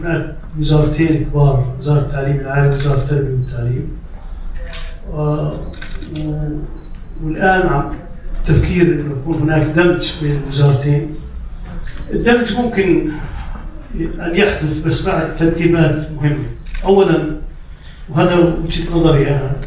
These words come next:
إنه لابد من إعطاء صلاحيات، بعض الصلاحيات اللي الآن منوطة بالتعليم العالي، بمجلس التعليم العالي، تعطى للجامعة. منها أولًا سياسات القبول. سياسات القبول ما زالت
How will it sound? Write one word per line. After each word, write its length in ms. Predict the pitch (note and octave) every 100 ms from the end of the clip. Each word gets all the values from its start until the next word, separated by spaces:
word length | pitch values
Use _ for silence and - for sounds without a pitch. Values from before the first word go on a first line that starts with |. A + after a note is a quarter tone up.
| - -
إنه 280 | D3+ D3 C#3+ -
لابد 340 | D#3 D#3 G#3 G#3
من 440 | - E3 D#3 D3 - - - - - - - - - - - -
إعطاء 380 | C#3+ D#3+ F#3 -
صلاحيات، 800 | - E3 D3+ E3 E3 D3 - -
بعض 180 | F3+ -
الصلاحيات 640 | - - E3 - E3 D#3+ C3+
اللي 500 | - D3 C#3+ C#3+ C#3 C#3
الآن 280 | D#3+ F3+ E3
منوطة 580 | D3+ D#3 E3+ D#3 C3 B2+
بالتعليم 1040 | C#3 - - - - - - C#3 E3+ F3
العالي، 560 | D3+ C3+ C#3 C3+ C3 C#3
بمجلس 440 | D#3 D3+ - -
التعليم 340 | C#3 D3+ D3
العالي، 300 | D3 C#3+ D3
تعطى 420 | C#3+ D3 C#3 C#3+ C#3
للجامعة. 500 | C3 C3+ B2+ A#2+ - - - - - - - - - - -
منها 320 | F#3+ G#3 E3
أولًا 380 | E3+ F3 F3 F3+
سياسات 480 | - E3 D#3 F3 E3+
القبول. 440 | E3 E3 C#3+ C3+ - - - -
سياسات 360 | F3+ F3+ E3+
القبول 420 | E3+ E3+ E3+ F3 E3
ما 100 | D#3
زالت 500 | E3+ E3+ D#3+ -